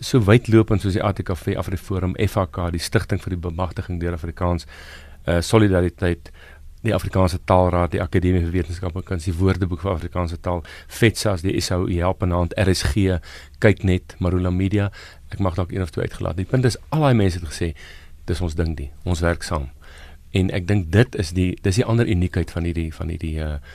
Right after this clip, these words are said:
van hierdie inisiatief, dat dit, kyk, ons, ons Afrikaners is, is veg maar bietjie mekaar. En hier het ons iets gekry wat sê, "Ons werk, ons wil saamwerk, ons wil dit saam vier," en ons,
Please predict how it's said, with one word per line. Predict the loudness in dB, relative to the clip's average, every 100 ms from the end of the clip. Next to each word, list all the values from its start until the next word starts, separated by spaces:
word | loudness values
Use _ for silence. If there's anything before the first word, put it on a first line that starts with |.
| -20 -14
van | -4 -2
hierdie | 0
inisiatief, | -2 -2 -4 -4 -6 -4
dat | -4
dit, | -4 -8 -14 -18 -18 -6
kyk, | -2 0
ons, | 0 -4 -4
ons | -2 -2 -6 -12 -14 -18 -12 -10
Afrikaners | -6 -4 0 0 0
is, | -2 -4
is | -6 -8 -2
veg | 0 2
maar | 0
bietjie | -2 -4
mekaar. | -4 -4 -6 -8 -12 -20 -20 -8 2
En |
hier | 4
het | 6
ons | 6 4
iets | 0 0
gekry | -2 0 2 2
wat | 2 -2 -2 0
sê, | 0
"Ons | 0 -2 0
werk, | 2 2 -2 -4
ons | -2 -2
wil | -2
saamwerk, | 0 0 0
ons | -2 -2
wil |
dit | -2
saam | -2 0 0 0
vier," | 0 2 2 0
en |
ons, | -2